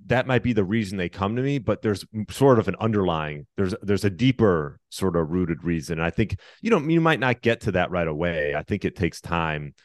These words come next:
um, to figure that out, but, you know, ha-, understanding what's truly driving them, um,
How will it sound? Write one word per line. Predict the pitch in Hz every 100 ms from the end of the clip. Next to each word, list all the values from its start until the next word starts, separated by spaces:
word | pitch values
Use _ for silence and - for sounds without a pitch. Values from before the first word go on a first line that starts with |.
| _ _ _ -
um, | 80 76 73 71 71 - _
to | - 87 80 80
figure | - 95 82 80
that | 76 73
out, | 78 78 73 -
but, | - 85 - _ _ _ _ _ -
you |
know, | 95
ha-, | 82 98 120 - -
understanding | 123 123 - 107 95 92 85
what's | 82 -
truly | - - 95 82
driving | 82 80 87 90
them, | 76 71 73 - _ _ _ _ -
um, | 71 69 71